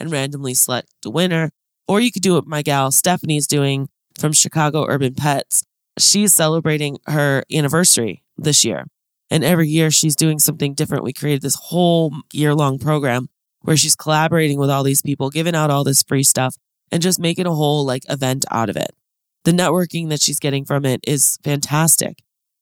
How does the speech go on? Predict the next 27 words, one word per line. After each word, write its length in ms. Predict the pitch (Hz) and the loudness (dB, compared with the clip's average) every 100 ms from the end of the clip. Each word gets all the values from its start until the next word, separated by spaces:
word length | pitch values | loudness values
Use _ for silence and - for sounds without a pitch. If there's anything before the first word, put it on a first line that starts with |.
| - | 0
And 320 | 160 156 147 | 0 2 0
she's 240 | - 170 | 0 0
getting 260 | 156 165 185 | 0 -2 0
a 60 | |
lot 200 | 160 143 | 0 0
of, 120 | 147 147 | 0 0
like, 140 | 135 | -4
really 320 | 92 151 151 - | -4 -4 -4 -4
cool, 200 | 156 143 | -2 0
valuable 440 | 131 131 135 131 | 0 -2 -4 -2
stuff 300 | 131 - 131 | -2 -2 -4
to 80 | - | -6
talk 260 | 131 131 - | -4 -2 -2
about 320 | 131 120 - | -4 -2 -2
online 500 | 156 147 139 131 123 | 0 0 0 -4 -4
as 140 | 120 - | -4 -2
well. 360 | 123 82 73 _ _ _ _ _ _ - | -2 -2 -6 _ _ _ _ _ _ -2
And 180 | 175 | 0
so 300 | 170 175 160 - _ | 2 2 0 -4 _
even 360 | - 202 214 240 | -2 0 2 0
when 160 | 208 190 | 0 2
you're, 200 | 180 170 | 2 2
like, 180 | 160 | 2
doing 260 | - 151 151 | 0 0 0
pet 220 | 147 139 - | -2 -2 -2
visits, 360 | 143 143 135 | -2 0 0
or 220 | - 131 | -2 -2